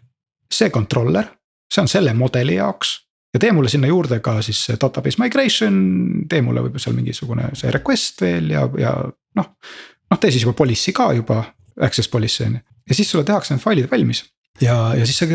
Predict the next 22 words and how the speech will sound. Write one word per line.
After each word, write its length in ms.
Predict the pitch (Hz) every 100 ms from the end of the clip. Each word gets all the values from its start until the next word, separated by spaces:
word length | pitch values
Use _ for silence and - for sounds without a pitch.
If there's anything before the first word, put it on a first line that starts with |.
| 160
täi-, 300 | - - - - - 165
noh, 80 | -
nii-öelda 220 | 185 156 151
täidad 320 | 220 180 -
selle 240 | 143 139 151 151 -
endale 400 | 190 170 147 127
vajaliku 300 | 143 170 131 180
äriloogikaga. 540 | 143 156 107 - - - - - - _ _ _ -
Ehk 140 | -
siis 100 | - 160
selline 300 | 147 139 135 - _ _
tuim, 540 | - 262 226 135 120 117 127 _ _ _ 147
noh, 120 | 131 - 143 -
<laughs> 320 | - - -
tupi-, 240 | 185 139 113 - _ 156 -
tuim 300 | 226 180 120 - _
kopeeri, 540 | - - 180 170 131 123
rename'i 720 | 151 139 180 180 123 123 - - - 220 -
asi, 220 | 160 - 120 110 120 - - - _ _ _ _ _ 156
noh, 80 | 135 _
see 160 | - 214
teeb, 300 | 214 202 285